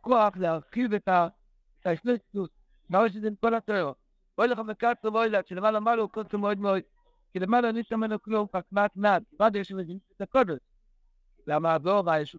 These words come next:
יש את כל התורה, אבל למעלה זה מצוות קטן. אבל יש למעלה,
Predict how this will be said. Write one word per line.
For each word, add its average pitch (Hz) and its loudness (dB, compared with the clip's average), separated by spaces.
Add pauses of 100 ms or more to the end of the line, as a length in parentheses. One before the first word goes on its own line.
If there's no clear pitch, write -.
יש 190 -4
את 190 -8
כל 208 2
התורה, 202 2 (220)
אבל 160 -4 (280)
למעלה 208 2
זה 196 -4
מצוות 214 -6
קטן. 175 -6 (880)
אבל 214 2
יש 190 -6
למעלה, 180 0